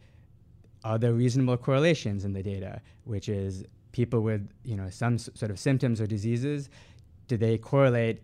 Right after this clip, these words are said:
in ways that, uh, to certain other symptoms that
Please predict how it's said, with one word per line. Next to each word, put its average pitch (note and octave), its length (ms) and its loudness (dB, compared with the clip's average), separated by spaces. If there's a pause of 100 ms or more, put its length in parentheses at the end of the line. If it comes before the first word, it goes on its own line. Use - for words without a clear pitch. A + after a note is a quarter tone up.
in A2 140 -2
ways G#2+ 340 0
that, G2+ 260 -4 (600)
uh, G2 260 -6 (400)
to B2+ 120 2
certain A#2+ 260 2
other C3+ 180 4
symptoms G#2+ 480 -2
that G#2 180 -2